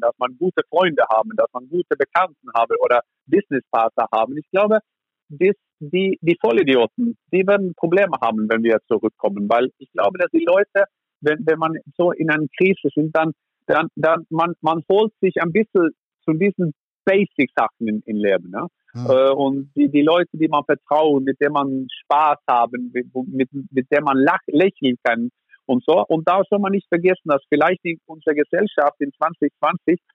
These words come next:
Speaker 1: eine von den wenigen Arenen, die, die da sind, wird, sind wirklich ein Fußballplatz. Äh, und ich kann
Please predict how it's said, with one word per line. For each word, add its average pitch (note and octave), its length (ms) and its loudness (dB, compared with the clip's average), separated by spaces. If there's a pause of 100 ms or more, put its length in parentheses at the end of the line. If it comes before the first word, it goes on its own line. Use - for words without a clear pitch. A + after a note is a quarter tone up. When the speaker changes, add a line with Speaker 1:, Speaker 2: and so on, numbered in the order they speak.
(300)
Speaker 1:
eine F#3+ 300 0
von D#3 120 -2
den D3 280 -4
wenigen F#3+ 540 2
Arenen, D#3+ 840 0
die, B2+ 180 -2 (120)
die B2+ 120 0
da E3+ 260 0 (100)
sind, A3 220 2 (320)
wird, F3+ 200 0 (140)
sind F#3 160 0
wirklich G3 280 0
ein E3 140 -2
Fußballplatz. A#2 540 -2 (460)
Äh, C3+ 460 4
und D#3 240 -2
ich D3+ 180 -4
kann F3 180 -2